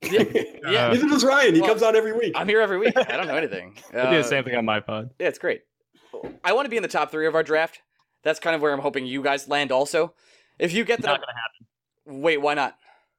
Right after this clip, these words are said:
Speaker 2: 'Cause we were too good for way too long. And, like, you gotta look at where the N B A Eastern Conference is
Speaker 1: The
Speaker 2: right now.
Speaker 1: tank is ridiculous in the N B A.
Speaker 2: Honestly, like, I'm going on Tankathon right now. Um,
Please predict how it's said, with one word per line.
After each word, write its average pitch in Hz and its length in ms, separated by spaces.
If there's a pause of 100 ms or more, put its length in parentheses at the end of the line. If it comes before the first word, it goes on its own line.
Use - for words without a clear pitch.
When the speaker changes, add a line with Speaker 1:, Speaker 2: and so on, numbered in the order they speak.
(460)
Speaker 2:
'Cause 151 120
we 180 120
were 196 100
too 185 260
good 160 220
for 143 120
way 127 400
too 123 220
long. 107 300
And, 156 160
like, 156 180
you 160 100
gotta 175 200
look 170 160
at 156 40
where 143 140
the 135 120
N 135 100
B 131 140
A 135 40
Eastern 127 400
Conference 113 380
is 214 120
Speaker 1:
The 139 60
Speaker 2:
right 135 140
now. - 40
Speaker 1:
tank 214 300
is 170 180
ridiculous 147 640
in 120 100
the 113 120
N 101 140
B 98 120
A. 90 40
Speaker 2:
Honestly, 190 420
like, 170 220
I'm 156 120
going 156 220
on 143 100
Tankathon 123 600
right 113 180
now. 110 380 (240)
Um, 110 400